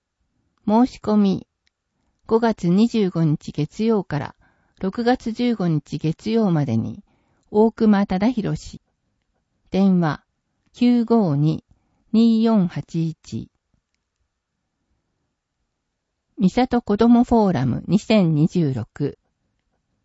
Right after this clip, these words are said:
出演者、司会者募集。問い合わせ。三郷市青少年育成市民会議、事務局の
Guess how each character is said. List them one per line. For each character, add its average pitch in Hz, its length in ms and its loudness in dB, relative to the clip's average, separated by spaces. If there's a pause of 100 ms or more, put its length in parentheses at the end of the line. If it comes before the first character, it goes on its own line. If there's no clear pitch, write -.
出 - 320 -10
演 254 280 4
者、 - 260 -10 (120)
司 - 160 -12
会 - 220 2
者 - 140 -4
募 123 160 -4
集。 143 440 -6 (1500)
問 226 240 2
い 214 80 2
合 202 80 0
わ 180 140 -2
せ。 - 280 -8 (840)
三 196 100 2
郷 247 320 0
市 165 180 -8
青 240 280 0
少 240 260 0
年 151 260 0 (100)
育 - 200 -8
成 233 320 0
市 - 180 -4
民 208 280 4
会 202 260 -2
議、 113 300 -10 (500)
事 208 140 0
務 240 180 8
局 185 340 -4
の 139 200 0